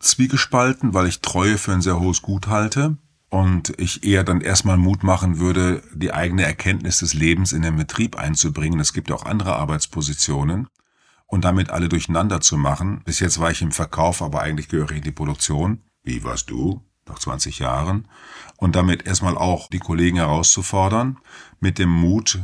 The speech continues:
dass eben ein System nicht dafür da ist, dass ich dem mein Leben lang diene, sondern es lebt auch von mir.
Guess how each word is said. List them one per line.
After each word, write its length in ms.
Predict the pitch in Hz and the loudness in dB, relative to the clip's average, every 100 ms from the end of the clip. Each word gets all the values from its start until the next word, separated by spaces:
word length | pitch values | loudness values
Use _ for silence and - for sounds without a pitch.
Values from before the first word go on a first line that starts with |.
| 92 | -6
dass 520 | - 90 - - - - | -4 0 0 0 -2 -2
eben 260 | - 95 85 | -2 0 0
ein 160 | 82 | 0
System 440 | 85 87 - 98 95 | 0 0 2 2 2
nicht 160 | 87 | 0
dafür 240 | 101 - 85 | -2 -2 -2
da 220 | 78 80 | 0 2
ist, 160 | 92 - | 0 0
dass 120 | 80 | -2
ich 140 | 80 | -4
dem 160 | - 82 | -4 -2
mein 160 | 80 76 | -2 0
Leben 240 | 82 80 | 0 0
lang 240 | 80 78 | 0 0
diene, 240 | 76 82 92 | 0 0 0
sondern 200 | 85 78 | 0 -2
es 100 | 76 | -2
lebt 180 | 92 - | -4 -4
auch 120 | - | -6
von 180 | - 78 | -2 0
mir. 400 | 98 107 - | 2 0 -2